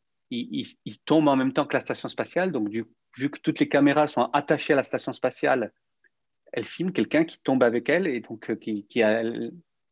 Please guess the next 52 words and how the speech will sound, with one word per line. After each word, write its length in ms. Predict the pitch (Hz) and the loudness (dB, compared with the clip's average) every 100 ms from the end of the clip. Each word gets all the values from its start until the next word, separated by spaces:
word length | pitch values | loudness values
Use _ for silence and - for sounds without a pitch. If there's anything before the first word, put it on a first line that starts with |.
| - | -10
on 40 | |
a 20 | 104 | -8
l'impression 300 | 98 - 160 | -8 -2 -2
que 60 | |
ça 100 | 160 | -2
flotte. 300 | - 139 - _ _ _ _ | -6 -10 -10 _ _ _ _
C'est 140 | - 123 | 0 0
un 80 | |
peu 100 | 139 | 2
si 160 | 160 151 | 0 -2
tu 140 | - | -6
prenais 220 | - 139 135 | -2 2 2
l'ascenseur, 560 | 131 127 - 175 170 | 2 -2 -2 -2 0
euh, 80 | 123 | -4
du 100 | 110 | -4
dixième 320 | 113 120 127 | -6 -4 -2
étage 320 | 120 120 165 151 | 0 0 -2 -4
et 60 | |
puis 120 | 110 | -10
je 60 | 104 | -14
te 80 | - | -6
coupe 220 | 143 - | -6 -2
les 100 | 135 | -2
fils 240 | - 175 | 0 0
et 60 | 175 | 0
pendant 280 | 120 113 110 | 0 2 2
les 200 | 113 107 | 2 2
quelques 260 | 156 151 | 0 0
secondes 300 | - 131 131 | -6 -4 -4
qui 100 | 117 | -4
te 80 | 110 | -12
restent 180 | 120 - | -10 -4
à 40 | |
vivre, 340 | 113 156 170 101 _ _ _ _ _ _ _ _ _ - | -2 -2 -4 -10 _ _ _ _ _ _ _ _ _ -6
eh 60 | |
ben, 220 | 107 110 110 | 2 2 2
tu 140 | 107 | -4
flotterais 340 | - 143 151 | -4 0 2
dans 100 | 131 | 0
ton 140 | - 113 | 0 -4
ascenseur, 500 | - 113 - 143 - | -2 -6 -2 -2 0
euh, 260 | 113 107 107 | -2 -2 -6
ton, 140 | - | -10
ton, 160 | 107 110 | -8 -8
ton 140 | - | -4
ascenseur 380 | 107 - - 139 | -4 -4 -6 -6
et 40 | 135 | -6
t'aurais, 340 | 101 - 120 | -10 -6 -6
t'aurais 180 | - 104 | -2 0
l'impression 380 | 101 - - 113 | 0 -2 -6 -6
de 40 | |
voler. 240 | 107 104 | -4 -6